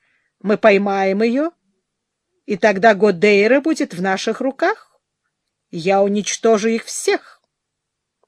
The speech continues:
«Мудрость твоя воистину безгранична», сказала изумлённая Кодомарха. «Но меня беспокоит Беата.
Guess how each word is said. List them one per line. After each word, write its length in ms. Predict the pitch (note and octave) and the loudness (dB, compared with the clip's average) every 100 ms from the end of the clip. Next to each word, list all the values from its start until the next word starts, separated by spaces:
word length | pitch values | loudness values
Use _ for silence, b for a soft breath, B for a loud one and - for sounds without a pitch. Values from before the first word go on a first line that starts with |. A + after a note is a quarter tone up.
| _ _ _ _ _ _ _ _ _ _ | _ _ _ _ _ _ _ _ _ _
«Мудрость 680 | - E3+ F#3+ E3 G3+ A#3+ - | -12 -6 -4 -4 -6 -6 -6
твоя 420 | D#4+ F4+ F3+ B2 _ _ _ _ _ _ _ _ | -2 -2 -4 -8 _ _ _ _ _ _ _ _
воистину 640 | D3+ E3+ E3+ - G3+ F#3+ | -8 -6 -6 -6 -6 -4
безгранична», 960 | F3 G3+ E3 G#3+ B3 F#4+ - - C#3+ - _ _ _ _ _ - | -4 -6 -2 0 0 -2 -6 -12 -14 -20 _ _ _ _ _ -16
сказала 580 | - - F#3 F#3+ F3+ F3 | -8 -4 0 0 0 -2
изумлённая 580 | F3 F3 F3+ E3+ F3 | -2 -4 -2 -2 -4
Кодомарха. 720 | E3+ F3+ E3+ E3+ D#3+ - C#3+ - _ _ _ _ _ _ _ _ _ _ _ _ _ _ | -6 -6 -6 -6 -10 -12 -20 -20 _ _ _ _ _ _ _ _ _ _ _ _ _ _
«Но 260 | C4 G3 | -4 0
меня 340 | A3+ A#3 A#3+ A#3+ | 2 4 4 4
беспокоит 680 | A3+ - A3+ - A3 G#3+ F3 | 2 -2 -2 2 2 2 0
Беата. 760 | E3 A3 F#3 D3 - D3 E3 | 2 2 2 -6 -12 -16 -16